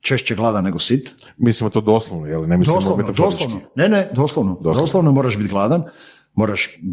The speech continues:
Speaker 1: ako hoćeš biti dobar, ovi mi govore, „Joj, ne, previše” ili ovako ili onako, „previše si bio gladan.” Ja recimo prije zadnja tri najbolja nastupa sam bio tri puta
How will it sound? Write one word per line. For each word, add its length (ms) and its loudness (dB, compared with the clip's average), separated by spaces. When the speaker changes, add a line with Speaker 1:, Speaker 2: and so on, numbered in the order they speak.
Speaker 1:
ako 280 0
hoćeš 320 -2
biti 120 2
dobar, 320 2
ovi 320 2
mi 100 4
govore, 360 2
„Joj, 220 4
ne, 160 4
previše” 500 2
ili 200 2
ovako 320 0
ili 60 -2
onako, 240 -2
„previše 360 0
si 120 -2
bio 180 2
gladan.” 320 0
Ja 120 2
recimo 460 0
prije 240 4
zadnja 360 2
tri 340 0
najbolja 420 2
nastupa 840 0
sam 760 0
bio 320 2
tri 300 -2
puta 280 0